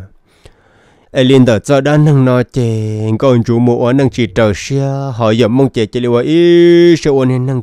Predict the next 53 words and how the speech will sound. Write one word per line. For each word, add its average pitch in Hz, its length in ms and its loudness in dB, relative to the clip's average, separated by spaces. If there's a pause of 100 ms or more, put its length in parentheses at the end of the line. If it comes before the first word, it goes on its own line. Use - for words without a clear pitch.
trụ, 113 220 -2
ôn 127 100 -2
nên 131 160 -2
năng 127 180 -4
vự. 110 300 -8 (800)
Giờ 110 140 -4
mong 143 180 2
chê 131 100 -2
lấy 127 120 0
khía 117 200 -4
một 127 180 0
chỗ 127 120 -2
hạ 110 180 -4
rong 117 160 -2
hạ 110 160 -6
chua 131 220 -2
lợn 117 260 -2
nó, 110 460 -4
chín 117 220 -6
giờ. 110 460 -6 (1400)
Chị 98 140 -6
u, 180 960 0
nhớ 131 200 -2
chỗ 110 100 -2
lưu 123 180 -2
xe - 220 -8
họ 107 280 -8
thầu 107 280 -6
ua, 98 420 -6
giờ 98 180 -6
mong 117 300 -2
nó 104 160 -2
cho 117 200 -4
đã 123 140 -6
năng 123 200 -2
nó 101 140 -4
tan 110 340 -8
thọ, 98 280 -4
sư 131 160 -12
chị 98 180 -8
giờ 101 140 -4
mong 117 300 -4
qua 135 200 -6
mòn 131 280 -6
từ 120 140 -2
xe - 160 -8 (160)
qua 143 200 0
liệt 113 220 -2
qua 127 240 0
lợn 107 140 -2
sư 120 160 -10
thiệt 107 200 -12
luôn. 90 220 -12